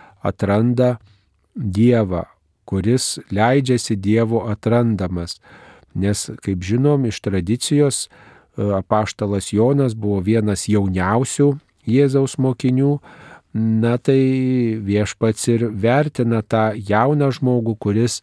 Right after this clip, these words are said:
atsiliepė į pašaukimą sekti mokytoją. Tai ir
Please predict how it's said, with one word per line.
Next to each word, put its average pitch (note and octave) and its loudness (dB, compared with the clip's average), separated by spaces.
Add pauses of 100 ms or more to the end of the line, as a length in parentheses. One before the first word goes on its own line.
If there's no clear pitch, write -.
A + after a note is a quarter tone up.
(440)
atsiliepė C3+ 2 (100)
į B2+ 2
pašaukimą A2 0 (420)
sekti A2+ -2 (880)
mokytoją. F#2 -2 (480)
Tai A2 4
ir A2+ 4